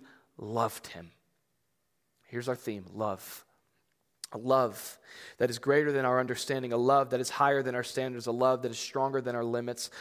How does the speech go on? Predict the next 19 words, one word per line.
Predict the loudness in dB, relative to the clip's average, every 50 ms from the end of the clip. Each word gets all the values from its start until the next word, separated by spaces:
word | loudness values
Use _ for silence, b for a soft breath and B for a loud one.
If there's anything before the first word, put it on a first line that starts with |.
| B B B
a | 0
love | 2 4 4 4 4 4 2
that | 0 0
is | -2
closer | -4 -4 -2 -2 0 0 -2 -4
than | -2 -2 -2
our | -4 -2
troubles. | 0 0 0 2 2 0 -2 -2 -6 -12 B B B B
And | -4 -2
we're | 0 2
going | 2 2 2 0
to | -2 -4
see | -6 -4 -4 -4 -2
the | -4 -4
greatness, | -4 0 2 2 2 2 0 -2 -6 -6 -6 -8 -12 B B B B
the | -6
highness, | -6 -2 2 4 4 6 4 4 2 -2 -8 -6 -4 -2 -2 -2 -4 -8 -10 B B -14 B -8
the | -6
strength, | -6 -4 -6 -4 0 2 4 4 4 4 2 -2 -8 -12 -14